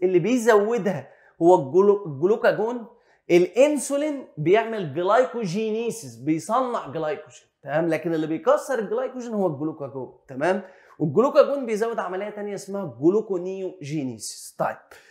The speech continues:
يبقى احنا كنا بنتكلم في الاول على الدايابيتس ان هو عباره عن كلينيكال سندروم كاركترايزد بهايبرجلايسيميك ستيت وديستربد ميتابوليزم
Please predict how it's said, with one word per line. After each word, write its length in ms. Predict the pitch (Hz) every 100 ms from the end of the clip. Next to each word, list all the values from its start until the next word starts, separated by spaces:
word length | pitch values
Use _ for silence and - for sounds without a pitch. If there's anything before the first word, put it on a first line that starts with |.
| - - -
يبقى 180 | 180 269
احنا 140 | 311
كنا 300 | 294 302 285
بنتكلم 560 | 208 226 - 262 302 269
في 100 | 175
الاول 360 | 175 262 247
على 260 | 196 208 254
الدايابيتس 880 | 190 185 180 180 262 254 247 - -
ان 140 | 165
هو 60 | 202
عباره 340 | 208 190 233
عن 220 | 233 185 180
كلينيكال 560 | 170 226 269 262 208
سندروم 460 | - 185 165 226 262
كاركترايزد 680 | - 180 - 180 185 151 139
بهايبرجلايسيميك 840 | 190 226 226 180 190 190 208 185
ستيت 280 | 170 175 165
وديستربد 720 | 151 147 - 240 247 196 165
ميتابوليزم 600 | 185 170 175 240 202